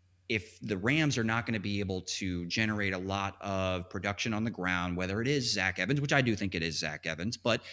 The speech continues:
whether it's Royce Freeman, whether it's Myles Gaskin, whatever, whoever is going to be the lead dog out of that backfield, if we don't expect a huge performance from any of these running backs, I do think they're gonna have to lean on Stafford against a Steelers secondary that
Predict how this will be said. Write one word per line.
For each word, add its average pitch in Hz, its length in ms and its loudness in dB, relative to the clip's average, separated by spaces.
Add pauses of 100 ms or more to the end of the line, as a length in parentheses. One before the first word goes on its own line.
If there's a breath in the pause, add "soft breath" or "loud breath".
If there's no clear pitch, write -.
(140 loud breath)
whether 98 240 2
it's 90 120 -4
Royce 80 200 -2
Freeman, 160 440 0
whether 92 240 -2
it's 82 120 -8
Myles 82 200 -8
Gaskin, 147 480 2 (200 loud breath)
whatever, 175 440 4
whoever 208 520 4
is 160 100 4
going 165 220 2
to 147 60 0
be 139 80 2
the 127 100 0
lead 127 180 0
dog 120 260 2
out 110 140 4
of 104 60 0
that 104 220 0
backfield, 110 360 -2
if 98 100 -4
we 117 100 -2
don't 165 200 -2
expect 147 460 -4
a 117 40 -10
huge 214 560 0
performance 147 440 0
from 139 180 -2
any 143 200 2
of 131 60 0
these 131 200 0
running 151 240 0
backs, 143 300 -2 (260 loud breath)
I 117 40 -2
do 160 140 0
think 170 160 -4
they're 156 80 -2
gonna 139 160 -2
have 123 160 -8
to 113 80 -4
lean 117 220 -2
on 104 160 -2
Stafford 107 460 -2 (120)
against 131 480 0 (260 soft breath)
a - 60 -10
Steelers 139 400 2
secondary 101 480 0
that 95 120 -2